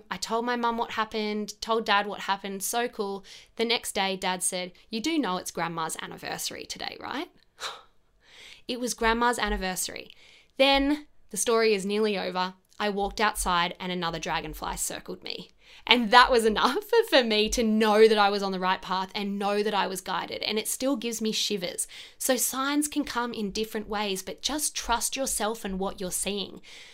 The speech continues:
I don't think there's any such thing as coincidences. These are synchronicities coming to you for a reason. Oh my gosh, I knew I was missing some of that story because it happened so long ago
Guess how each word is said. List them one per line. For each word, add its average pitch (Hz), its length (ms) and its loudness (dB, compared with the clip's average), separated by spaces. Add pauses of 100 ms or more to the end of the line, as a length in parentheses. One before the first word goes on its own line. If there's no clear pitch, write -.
(120)
I 233 100 6
don't 262 200 4
think 262 200 -2
there's 233 220 0
any 220 300 0
such - 320 -2
thing 220 320 0
as 185 160 -4
coincidences. - 960 -8 (400)
These 233 200 2
are 247 40 0
synchronicities 220 840 0
coming 214 380 -2
to - 120 -4
you 175 120 -6
for 175 180 -10
a 170 60 -8
reason. 170 360 -6 (920)
Oh 233 80 2
my 220 140 6
gosh, 180 340 0
I 196 120 0
knew 202 260 2
I 240 100 6
was 294 180 0
missing 196 360 0
some 180 200 -2
of 175 120 -6
that 180 160 -2
story 185 400 -2
because 226 240 -2
it 277 100 -2
happened 208 380 -2
so 202 180 0
long 185 240 -4
ago 180 220 -6